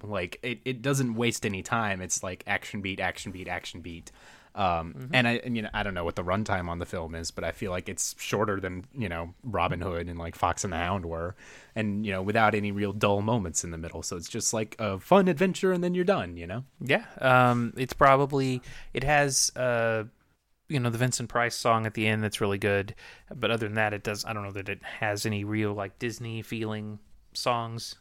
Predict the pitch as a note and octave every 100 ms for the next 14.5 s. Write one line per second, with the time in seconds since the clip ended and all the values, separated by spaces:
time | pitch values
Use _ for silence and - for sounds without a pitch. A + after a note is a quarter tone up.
0 | - A#2+ G#2+ G#2+ G#2 G2 G#2+ G#2 - A2+
1 | A2 B2+ G#2 G#2 A#2 C3 B2 B2+ A#2+ G#2
2 | G#2+ - G2 F2+ F2 - C3 C3+ B2 A#2
3 | G#2+ A2+ G#2+ G2+ G2 F#2+ F#2+ F#2 F2+ F#2+
4 | G2 - E2 E2 - C#3 C#3 A2 B2+ G#2
5 | G#2 G#2 F2+ - - - - - - G2+
6 | F2+ E2+ - C#4 C#4 E3+ F3 C#3+ E3 B2
7 | - B2+ G2 F#2 F2 D#2+ D#2+ - D#2 -
8 | - - - G2+ _ _ - - - A#2+
9 | C3+ F#3+ - - C#3+ C#3 D3 - A#2+ A#2
10 | F#2+ - A2 F2+ F2+ G2 G2 F#2+ A2+ G#2+
11 | G2 G2 G2 - - G#2+ G#2 A2 F#2+ G#2
12 | F#2+ F#2 C3 C#3+ B2 G#2+ G2 - G#2 G#2
13 | F#2 G2+ G2 F2+ - G2+ E2 - F#2+ D#2+
14 | D#2 D#2+ D#2 D2+ F2